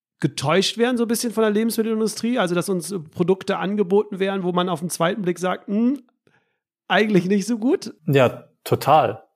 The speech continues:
Speaker 2: total. Also ich finde, dieser Nutri-Score ist eigentlich die Krönung, wenn man sich das anguckt, was der sozusagen für Ergebnisse wiedergibt,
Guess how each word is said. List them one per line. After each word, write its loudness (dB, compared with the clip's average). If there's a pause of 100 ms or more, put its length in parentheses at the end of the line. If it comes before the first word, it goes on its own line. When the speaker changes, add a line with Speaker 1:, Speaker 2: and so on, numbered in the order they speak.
Speaker 2:
total. 4
Also 2
ich 0
finde, 2
dieser 4
Nutri-Score 2
ist -2
eigentlich 0
die -4
Krönung, 2
wenn 0
man 0
sich 0
das -6
anguckt, -2
was 0
der 4
sozusagen 0
für -6
Ergebnisse -2
wiedergibt, 0